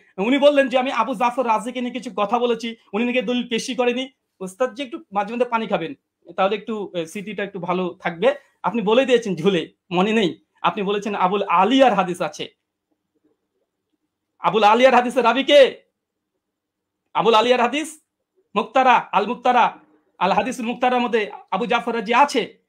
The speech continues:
তাই বুঝি মাঝে মধ্যে একটু পানি খাবেন। আহ, আপনারা হয়তো অনেক পড়াশোনা করেন, মাঝে মধ্যে অনেক কিছু আছে দিয়ে মানে কি, কি বলছি, কি বলছি, হয়তো এগুলো শুনতে পাচ্ছেন না। তো সর্বোপরি কথা হচ্ছে এটা,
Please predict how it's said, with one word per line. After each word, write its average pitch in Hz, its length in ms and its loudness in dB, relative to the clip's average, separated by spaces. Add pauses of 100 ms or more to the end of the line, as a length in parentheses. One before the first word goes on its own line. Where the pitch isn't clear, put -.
(160)
তাই 277 120 -4
বুঝি 285 140 -8
মাঝে 247 240 -6
মধ্যে 254 140 -6
একটু 247 140 -10
পানি 220 220 -4
খাবেন। 262 240 -2
আহ, 165 720 -8
আপনারা 214 320 -4
হয়তো 208 220 -6
অনেক 208 300 -6
পড়াশোনা 208 360 -8
করেন, 208 300 -2 (320)
মাঝে 190 180 0
মধ্যে 202 180 0
অনেক 247 260 2
কিছু 240 260 0
আছে 240 340 -2 (480)
দিয়ে 185 420 0
মানে 175 440 -2 (120)
কি, 233 220 -2
কি 226 160 -6
বলছি, 214 280 -6
কি 202 80 -10
বলছি, 202 160 -6
হয়তো 185 240 -4
এগুলো 180 160 -6
শুনতে 190 240 -6
পাচ্ছেন 170 280 -2
না। 240 200 2 (160)
তো 180 80 -2
সর্বোপরি 185 400 0
কথা 180 180 -4
হচ্ছে 185 180 -4
এটা, 254 220 2